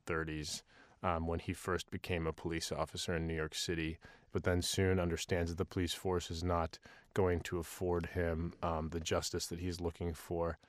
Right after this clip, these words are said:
And so he ends up becoming the first superhero ever, the, the first costumed adventurer named Hooded Justice. And then from there, he joins a, a group of other costumed adventurers who were, who were inspired by him called the Minutemen.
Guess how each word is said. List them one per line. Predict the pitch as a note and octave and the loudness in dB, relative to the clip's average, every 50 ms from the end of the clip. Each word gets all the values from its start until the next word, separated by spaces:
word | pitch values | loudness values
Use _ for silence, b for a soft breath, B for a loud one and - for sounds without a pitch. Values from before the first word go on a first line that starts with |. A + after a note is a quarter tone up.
| b b b b b | b b b b b
And | - G2 F2 | 0 0 0
so | - - - G#2 F#2 F2+ F2 E2+ | 2 2 4 4 6 6 4 4
he | - - G#2 | 4 4 6
ends | G2 F#2 F2+ | 6 6 4
up | E2 | 2
becoming | E2+ F#2 - F2+ F2 F2 F2 E2 | 0 -2 0 0 2 2 2 2
the | D#2+ D#2+ | 0 -2
first | - - F#2+ F2+ F2 - - - | -4 -2 -2 -2 -2 -2 -2 -2
superhero | G2 E2+ - F2+ E2+ D#2 D#2+ E2+ E2 D#2 D#2+ | -2 -2 0 0 0 0 0 0 0 0 0
ever, | C#2 D2+ D2+ C#2+ C#2 C2+ | -2 -4 -4 -4 -6 -6
the, | - - - - - | -6 -8 -8 -8 -8
the | E2+ F2 | -8 -8
first | - - - F2+ E2+ - - - - | -6 -4 -2 -2 -2 -2 -4 -6 -2
costumed | - F#2+ F2+ - - - F2+ D#2+ D#2+ | 2 2 2 2 0 -4 -4 -4 -4
adventurer | D2+ - D#2 D#2 - - - - D2+ | -4 -4 -4 -4 -4 -4 -4 -6 -6
named | D2 D#2 D#2 E2 - | -6 -6 -6 -6 -4
Hooded | - - F2+ E2 D#2 | -2 -2 0 0 -2
Justice. | D2+ E2 F2 D2 - - - - - - - - _ _ _ _ _ _ _ - - | -2 -2 -2 -2 -2 -4 -6 -6 -8 -8 -10 -12 _ _ _ _ _ _ _ -4 0
And | F#2+ F#2 | 2 4
then | F2+ F2 F2 | 4 4 2
from | E2+ - F2+ F2+ | 2 0 0 2
there, | F2 F2 F2 E2+ E2 | 2 4 4 4 2
he | D#2 F2 F2 | 2 0 0
joins | F2 F2+ F2 E2+ E2 E2 D#2+ | 2 2 2 2 2 0 0
a, | E2+ D#2+ E2+ F2 - | 0 0 -2 -2 -2
a | - F#2 | -4 -2
group | E2+ F2+ F2+ E2 D#2+ | 0 0 0 0 0
of | E2+ E2+ | 2 2
other | F2 E2+ F2 E2 | 4 4 4 2
costumed | - - F2 E2 D#2+ - - E2+ D#2 | 2 2 2 2 2 0 -2 -4 -4
adventurers | D#2 D2+ E2 E2 E2 - F2+ E2+ D#2+ D#2 | -2 -2 -2 -2 0 0 0 0 0 0
who | - - F2 | -2 -2 -2
were, | E2+ E2 D#2 - - - - | -2 -4 -4 -8 -10 -10 -6
who | B2+ A#2 | -2 -2
were | G2+ F2 | 0 0
inspired | E2 E2 - - - - A#2 B2 A#2 G#2+ G2 F#2+ | 0 -2 -2 2 6 10 12 12 12 12 12 10
by | F#2 F2+ E2+ | 8 6 6
him | D#2 F#2+ F2+ F2 F2 - _ _ _ _ _ _ - | 6 6 6 6 4 2 _ _ _ _ _ _ 0
called | - F#2+ E2+ E2 | 2 2 2 4
the | E2+ | 2
Minutemen. | E2+ F2 D#2+ D#2+ - - D#2+ C#2+ A#1 - G#2 | 2 2 0 0 -2 -4 -4 -4 -4 -4 -8